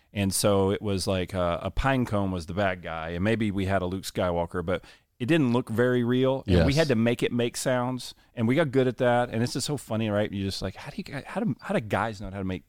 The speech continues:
Speaker 1: gun sounds?" Well, we ju-, we just do. It's just, like, hardwired.
Speaker 2: That's right. It's in us.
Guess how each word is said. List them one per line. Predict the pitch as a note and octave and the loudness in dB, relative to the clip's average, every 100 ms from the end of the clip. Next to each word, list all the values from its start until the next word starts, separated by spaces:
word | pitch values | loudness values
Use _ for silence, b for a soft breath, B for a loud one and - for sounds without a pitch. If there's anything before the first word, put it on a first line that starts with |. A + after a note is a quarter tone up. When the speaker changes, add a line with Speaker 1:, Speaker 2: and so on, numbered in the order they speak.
| - | -14
Speaker 1:
gun | F#2 F2+ G#2 | -6 -2 -2
sounds?" | - D#2 D#2+ | -4 -8 -6
Well, | F#2 E2 - | -6 -6 -10
we | G#2+ | -16
ju-, | A#2+ - | -16 -16
we | G#2 | -6
just | B2 - | -6 -2
do. | A2 E2+ | -2 -2
It's | - | -6
just, | F2 - | -8 -8
like, | E2+ | -4
hardwired. | G#2+ G#2 | 0 2
Speaker 2:
That's | F2+ G#2 | 4 8
right. | G2+ F#2 | 8 6
It's | F#2 - | 4 4
in | G#2+ | 6
us. | F#2+ - | 4 0